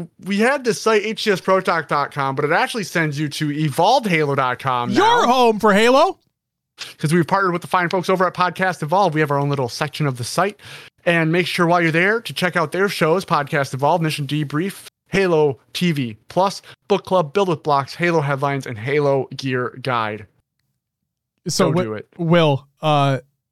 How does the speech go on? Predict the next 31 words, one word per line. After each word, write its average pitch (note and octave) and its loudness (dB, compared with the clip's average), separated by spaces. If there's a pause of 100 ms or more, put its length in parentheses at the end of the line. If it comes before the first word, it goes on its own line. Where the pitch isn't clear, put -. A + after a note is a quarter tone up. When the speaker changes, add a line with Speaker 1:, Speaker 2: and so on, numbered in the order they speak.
(360)
Speaker 2:
idea, F3 2
Speaker 1:
Yeah. G3+ 2 (100)
Speaker 2:
idea E3+ 4
for F3 2
the, D3+ 4
for D3+ 0
the C#3+ 2
non-existent, D3 2 (320)
uh, C#3 2
OnlyFans. C#3 0 (1000)
Speaker 1:
Okay. D#3 0 (300)
Okay. D#3 0 (140)
Speaker 2:
So D3+ 2 (280)
Speaker 1:
Like C3 -6
Speaker 2:
Stanzi F#3 0
even E3+ 2
says, D3+ 0
also F3 2
Stanzi, D#3 2
welcome. C#3 0
He, E3 0
he D#3+ -2
even E3+ 0
says, D3+ -2
like, C#3+ -2
the C#3+ -2
whole D3 2
feet D#3 -4
pics E3+ -2
Speaker 1:
Hmm. B2+ -6
Speaker 2:
thing, F#3 -2